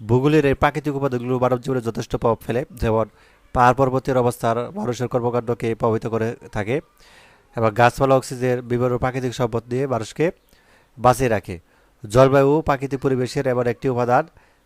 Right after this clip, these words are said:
যার অনুকূল ও প্রতিকূল অবস্থার সাথে মানুষ প্রতিনিয়ত সংগ্রাম করে বেঁচে থাকে।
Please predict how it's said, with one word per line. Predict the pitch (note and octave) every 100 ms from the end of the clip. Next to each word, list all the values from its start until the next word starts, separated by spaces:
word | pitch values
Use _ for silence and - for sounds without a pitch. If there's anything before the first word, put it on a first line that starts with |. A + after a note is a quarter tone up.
| -
যার | A2 A2
অনুকূল | B2+ C3+ C#3+ C3+
ও | A#2+
প্রতিকূল | C3+ C#3 B2+ C3
অবস্থার | B2 A#2 - A#2
সাথে | - B2 B2
মানুষ | A2+ A2+ F3 - - _ _ _
প্রতিনিয়ত | C#3 C3+ C3+ C#3 C3 D3+
সংগ্রাম | C3+ B2+ B2+ A2+
করে | A#2 A#2+ A2+
বেঁচে | A#2+ B2+
থাকে। | A2+ F2+